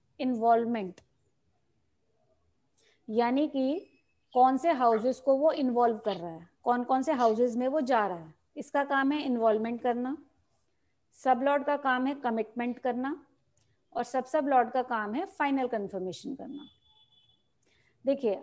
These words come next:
आपका जो घर इन्वॉल्व हुआ, सपोज आपका शादी के लिए सेवंथ हाउस इन्वॉल्व हुआ, यानी कि ये तय है कि जब भी ये प्लैनेट का समय रहेगा तो इसको सेवंथ हाउस के फल मिलने हैं, क्योंकि सेवंथ हाउस इन्वॉल्व हो गया।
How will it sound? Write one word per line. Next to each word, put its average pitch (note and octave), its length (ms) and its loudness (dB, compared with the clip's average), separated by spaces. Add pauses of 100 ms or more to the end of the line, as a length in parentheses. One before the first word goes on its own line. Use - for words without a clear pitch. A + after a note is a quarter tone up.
आपका A#3+ 340 0
जो C4 220 4
घर C4+ 160 0
इन्वॉल्व A3 420 2
हुआ, F3 240 -6
सपोज B3+ 480 0
आपका A#3+ 320 -2
शादी A#3 360 -2
के A#3+ 120 0
लिए B3 160 0
सेवंथ C#4 360 -2
हाउस A#3 240 -2
इन्वॉल्व F#3+ 380 -4
हुआ, G#3 240 -12 (1400)
यानी B3 260 0
कि C#4+ 80 -2
ये C#4 360 4
तय C4+ 340 2
है A#3 440 2 (360)
कि C#4+ 100 0
जब A3 260 4
भी C#4 120 0
ये E4 140 0
प्लैनेट A#3+ 480 0
का C#4 360 2
समय B3+ 440 -4
रहेगा G#3 720 -2 (360)
तो C4+ 120 2
इसको D4+ 280 -4
सेवंथ C#4 440 0
हाउस B3+ 240 2
के D#4+ 100 -6
फल D#4 240 -2
मिलने G#3+ 280 -2
हैं, - 200 -10 (720)
क्योंकि C4 240 -2
सेवंथ C#4 380 0
हाउस D4 240 2
इन्वॉल्व D4+ 380 2
हो G3 140 -2
गया। B2 200 -8